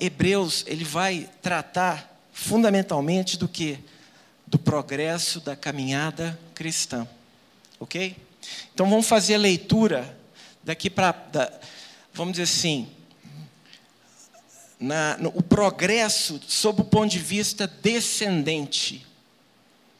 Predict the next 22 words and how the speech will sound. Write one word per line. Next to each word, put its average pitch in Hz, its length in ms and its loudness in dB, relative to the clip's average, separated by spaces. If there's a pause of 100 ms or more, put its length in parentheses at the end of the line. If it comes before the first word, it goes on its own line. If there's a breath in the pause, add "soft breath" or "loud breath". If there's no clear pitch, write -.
(500 loud breath)
A 131 80 0
negligência 190 1040 2 (720)
leva 175 680 4
à 156 160 4
incredulidade, 165 1200 2 (640 loud breath)
que 202 100 -2
leva 185 500 4
à 170 220 2
apostasia, 180 960 0 (640 loud breath)
que 208 140 -2
leva 196 560 4
ao 175 160 4
pecado 175 520 -4
voluntário, 180 1040 4 (440 loud breath)
que 196 120 -2
leva 180 520 4
à 175 180 -2
indiferença 196 880 -2
no 156 140 -8
relacionamento 160 840 0
com 143 140 -6
Deus. - 600 -6